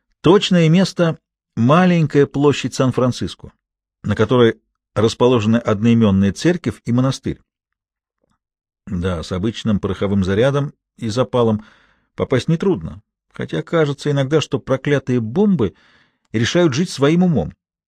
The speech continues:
и отклоняются вправо или влево, а то и просто не дотягивают и падают в море. «Забавный субъект этот комиссар», —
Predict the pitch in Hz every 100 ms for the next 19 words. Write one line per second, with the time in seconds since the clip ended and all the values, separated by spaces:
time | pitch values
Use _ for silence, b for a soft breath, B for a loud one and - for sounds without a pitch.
0 | _ - 127 147 - 180 170 120 131 -
1 | 185 190 175 160 170 202 175 180 170 143
2 | 139 151 185 190 185 180 170 190 185 165
3 | 165 151 151 143 - 135 170 165 151 120
4 | 120 90 87 _ _ _ _ b b b
5 | b b b - 80 107 110 123 98 95
6 | - 95 113 185 - 98 90 - 107 110
7 | - 90 -